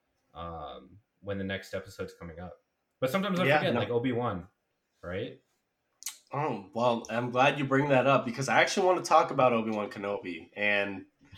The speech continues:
Speaker 1: <laughs>
Speaker 2: what do you think about the show so far? I, I know a new
Speaker 1: I
Speaker 2: episode drops tonight. We're filming this on the fourteenth.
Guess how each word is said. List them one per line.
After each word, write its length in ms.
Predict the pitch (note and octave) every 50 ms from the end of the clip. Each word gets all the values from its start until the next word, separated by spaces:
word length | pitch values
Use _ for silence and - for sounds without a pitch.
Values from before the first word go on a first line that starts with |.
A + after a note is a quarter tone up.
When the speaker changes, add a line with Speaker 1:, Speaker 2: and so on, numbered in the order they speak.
| - - -
Speaker 1:
<laughs> 1080 | A2 - - - F2+ - - G2 - - _ _ _ _ - - - - _ - G2+
Speaker 2:
what 120 | F#2+ G#2
do 60 | B2 C#3
you 100 | D3 C#3+
think 260 | C#3+ D#3 C#3 C3+ B2
about 240 | A2 G#2+ G#2+ G#2+ -
the 60 | -
show 320 | - - G#2+ F2 E2+ D#2+ - - - - -
so 220 | - - - A#2+ A#2
far? 400 | - - G#2+ F2+ D#2+ E2 - - -
I, 260 | A2+ A#2 A#2+ A#2+ A#2+ A#2+
I 100 | - A#2
know 200 | B2 B2+ C3 C3+
a 80 | C#3+ D3
new 100 | D3+ D#3
Speaker 1:
I 80 | D3+ C#3+
Speaker 2:
episode 320 | C#3 - - D#3+ C#3 A#2
drops 520 | C3+ C#3 C3 C3 C3 - - - - -
tonight. 480 | - - C#3 A#2 A#2 A2 G#2 G2 - -
We're 100 | G#2+ G#2+
filming 340 | - - C3 B2+ C3 C3 B2
this 180 | B2+ B2 -
on 140 | B2 A2+ A2+
the 60 | A2+
fourteenth. 680 | A2 - - A#2 A#2 A#2 - - - A#2 G#2 G2 - -